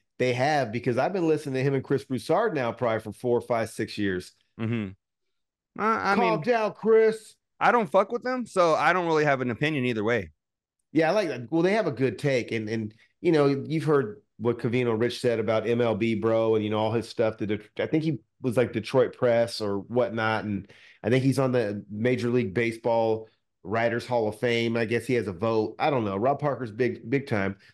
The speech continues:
Speaker 1: but he does a show with Chris Broussard, and I do like their show because they, they have real takes.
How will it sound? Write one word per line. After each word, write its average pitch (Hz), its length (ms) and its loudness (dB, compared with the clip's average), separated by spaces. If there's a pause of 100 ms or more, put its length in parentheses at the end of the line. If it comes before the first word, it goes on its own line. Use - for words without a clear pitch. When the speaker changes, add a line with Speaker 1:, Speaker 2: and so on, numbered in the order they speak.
(180)
Speaker 1:
but 131 120 4
he 160 120 6
does 170 180 4
a 160 80 2
show 175 180 2
with 151 140 2
Chris 165 220 -2
Broussard, 139 640 -2 (340)
and 123 140 0
I 143 80 2
do 170 180 0
like 139 240 0
their 123 140 -4
show 117 320 0
because 113 260 -2
they, 190 120 2
they 190 180 0
have 214 220 0
real 214 160 2
takes. 262 480 -4